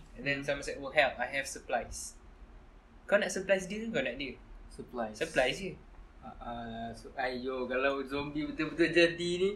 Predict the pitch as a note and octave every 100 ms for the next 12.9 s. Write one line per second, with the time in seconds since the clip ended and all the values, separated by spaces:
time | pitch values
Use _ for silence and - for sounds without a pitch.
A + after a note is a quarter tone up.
0 | - C#3+ D#3+ F3 - B3+ G3 F#3 F#3+ -
1 | B3 A#3 G3+ F3+ F3+ F3 F3+ F3+ F3+ D3
2 | C#3 D#3+ D#3+ D#3 - D3+ D3+ F3 A#2+ -
3 | C3 D3 C#3 D3 D3 D#3 D#3 D#3 D#3 D#3+
4 | D#3+ D#3 D3 D#3 C3+ - C3+ C3+ - E3
5 | D#3+ E3+ E3 D3+ A#2+ - - - - -
6 | - - - - - D3+ E3 F3+ G3+ B3+
7 | B3+ A3 G3+ - A#2 A#2 - - - -
8 | D3 D3+ C3+ - - C#3 A#2+ - F3+ F3+
9 | F3 E3 B2+ - D#3+ C#3+ D3+ D#3+ D#3 D3+
10 | - - - - D#3 F3 - - - -
11 | - - A2+ D#3+ F3+ D3 A2+ G#2+ G#2+ A#2
12 | - B2+ B2 - F3+ - D3 A#3